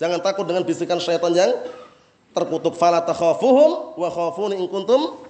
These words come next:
mu'minin." Jangan takut mereka, takutlah kepadaku, kata Allah Ta'ala, jika kalian benar-benar beriman. Berikutnya,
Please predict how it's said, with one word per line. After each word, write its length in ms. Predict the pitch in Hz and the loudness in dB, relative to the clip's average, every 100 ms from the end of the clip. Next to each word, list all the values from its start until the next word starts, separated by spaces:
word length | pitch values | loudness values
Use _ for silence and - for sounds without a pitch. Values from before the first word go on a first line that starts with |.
| - | -6
mu'minin." 400 | 165 151 147 131 | -4 -2 -2 -2
Jangan 240 | 147 214 | 0 2
takut 240 | 220 185 175 | 0 -2 -2
mereka, 320 | 170 156 151 | -2 -2 -2
takutlah 320 | 170 226 226 | -2 0 0
kepadaku, 320 | 214 226 262 | 0 0 0
kata 160 | 190 160 | 0 0
Allah 160 | 156 | 0
Ta'ala, 140 | 151 143 | 0 -2
jika 240 | 151 156 | -4 -4
kalian 240 | 147 151 123 | -2 -4 -4
benar-benar 400 | 147 160 139 123 | -4 -4 -4 -4
beriman. 240 | 123 120 | -4 -2
Berikutnya, 480 | 123 185 233 151 104 | 0 2 2 0 -4